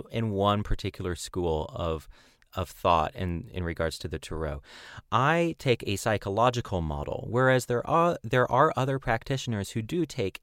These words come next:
a very, very serious divination model, where they do very seriously believe that it can predict the future and,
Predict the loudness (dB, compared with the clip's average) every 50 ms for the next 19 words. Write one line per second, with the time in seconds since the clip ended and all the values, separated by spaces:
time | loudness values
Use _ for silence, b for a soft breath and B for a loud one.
0 | _ -2 0 0 0 -4 B B B B B B B B -12 -12 -10 -12 -10 0
1 | 4 6 6 6 6 6 4 2 0 -2 _ _ _ _ _ -16 -12 -12 -12 -12
2 | -14 _ -8 -8 -8 -6 -8 -10 0 4 6 6 8 8 6 6 4 2 0 -4
3 | -4 2 4 6 6 6 6 6 6 6 4 2 -2 -8 -12 0 2 4 4 6
4 | 4 4 4 4 2 2 2 0 0 0 0 -2 -6 -6 -4 -2 -2 -2 -2 -2
5 | -4 -4 0 4 4 4 6 6 4 2 2 0 0 0 2 4 4 4 4 4
6 | 2 2 0 2 2 2 2 2 0 0 -2 0 0 0 0 2 2 2 2 2
7 | 2 -2 -2 -2 -4 -6 -6 -6 -6 -6 -8 -8 -6 -6 -8 -8 -10 -12 -8 -6
8 | -8 -8 -8 -8 -10 -8 -6 -6 -6 -6 -8